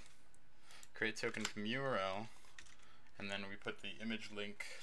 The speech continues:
dot P N G. You can see it's a little small, so we'll right click,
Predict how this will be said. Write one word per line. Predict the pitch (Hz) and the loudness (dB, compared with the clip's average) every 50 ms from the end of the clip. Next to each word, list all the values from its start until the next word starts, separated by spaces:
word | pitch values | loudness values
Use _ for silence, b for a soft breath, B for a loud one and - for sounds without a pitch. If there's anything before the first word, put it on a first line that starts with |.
| - - - | -2 4 6
dot | 104 101 95 - | 6 6 6 4
P | - - 123 | 0 0 0
N | 127 123 | 0 0
G. | 110 98 87 90 98 104 B B B B B B B B B - - - - - - B B B B B B B B B B B B B - - | 0 0 0 0 -2 -4 B B B B B B B B B -4 -4 -4 -4 -4 -4 B B B B B B B B B B B B B -4 -2
You | - | 0
can | 107 104 | 0 0
see | - - - 135 | 2 2 2 4
it's | 123 120 113 - - - | 4 4 4 4 2 2
a | 110 | 2
little | 117 139 147 143 135 | 2 4 4 4 6
small, | - - - 123 104 92 87 87 90 107 117 - B B B B B B B - B B B B B B B B | 6 4 6 6 8 6 6 6 2 0 -2 -2 B B B B B B B -4 B B B B B B B B
so | - - 104 98 | -2 0 2 2
we'll | 95 90 | 2 6
right | 95 107 117 127 - | 8 8 8 8 6
click, | - - - 113 107 101 - - | 4 0 2 2 2 2 0 -2